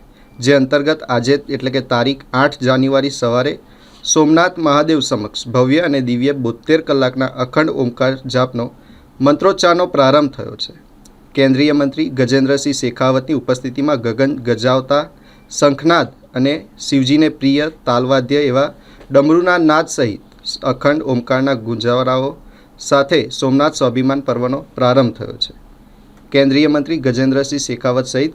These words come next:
કૃષિ મંત્રી જીતુભાઈ વાઘાણી, શિક્ષણ મંત્રી ડૉક્ટર પ્રદ્યુમન વાજા અને જૂનાગઢના સાંસદ રાજેશભાઈ ચુડાસમાએ શંખનાદમાં સહભાગી બની સોમનાથ સ્વાભિમાન પર્વનો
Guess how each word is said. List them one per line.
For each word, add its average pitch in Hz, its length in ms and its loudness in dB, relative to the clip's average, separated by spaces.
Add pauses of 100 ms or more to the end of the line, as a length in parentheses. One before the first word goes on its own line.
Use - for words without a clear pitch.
કૃષિ 127 260 -4
મંત્રી 131 360 -2
જીતુભાઈ 117 400 -2
વાઘાણી, 120 400 -2
શિક્ષણ 123 360 -4
મંત્રી 127 280 -6 (480)
ડૉક્ટર 131 460 2 (140)
પ્રદ્યુમન 139 560 2
વાજા 123 360 2 (240)
અને 123 220 -2
જૂનાગઢના 123 560 0
સાંસદ 120 440 -4
રાજેશભાઈ 120 540 -2
ચુડાસમાએ 120 560 -4 (600)
શંખનાદમાં 170 840 2
સહભાગી 147 560 2
બની - 260 -10 (100)
સોમનાથ 135 440 2 (140)
સ્વાભિમાન 127 460 0
પર્વનો 123 340 -2